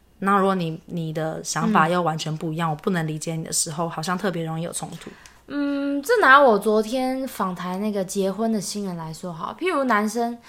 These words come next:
Speaker 2: 女生就觉得说，哦，三十岁以前她要嫁掉，啊，男生就会觉得他们家就是因为可能家庭没有很和睦关系，就觉得是不婚主义者。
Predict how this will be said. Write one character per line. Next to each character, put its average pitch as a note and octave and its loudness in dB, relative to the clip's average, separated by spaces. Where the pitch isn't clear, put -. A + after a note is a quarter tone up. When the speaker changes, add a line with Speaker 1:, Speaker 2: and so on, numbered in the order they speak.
Speaker 2:
女 A#3+ 2
生 E4 4
就 G4+ 6
觉 C4 4
得 A#3+ 8
说， B3+ 2
哦， G3+ 6
三 C4 0
十 A3+ 2
岁 A3+ 2
以 - -2
前 F3 -6
她 F3+ -4
要 F#3+ -4
嫁 F3 -4
掉， F3+ -6
啊， C#4+ 0
男 A#3+ 4
生 B3 0
就 A#3+ 4
会 A#3+ 6
觉 F#3 0
得 F#3 4
他 G#3 0
们 G#3 0
家 F#3+ 2
就 F#3+ -2
是 F#3 -6
因 A#3+ -6
为 B3+ 0
可 G3+ -4
能 F3 -2
家 G3 0
庭 E3+ -8
没 G3+ -4
有 G#3+ 0
很 F3+ -6
和 D#3+ -10
睦 F#3 -4
关 E3+ -6
系， E3+ -8
就 G3+ -4
觉 - -12
得 F#3+ -12
是 A3 -6
不 B3 -2
婚 F#3+ -2
主 D#3+ -8
义 E3 -10
者。 - -16